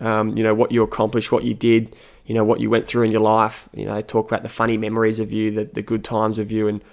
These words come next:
and that's something I always keep in the back of my mind is that, you know, ultimately if,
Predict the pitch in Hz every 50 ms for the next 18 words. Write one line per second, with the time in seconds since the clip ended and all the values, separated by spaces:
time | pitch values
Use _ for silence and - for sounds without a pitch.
0 | - - _ _ _ _ - - 113 110 - - 120 - 110 113 110 107 107 107
1 | 107 107 - - - 104 101 - 104 95 87 113 104 - - 107 107 104 107 104
2 | 104 107 104 104 104 101 117 - 104 - 110 101 113 104 107 104 - _ _ -
3 | _ _ _ _ - 101 117 117 113 - 123 107 110 110 107 107 - - -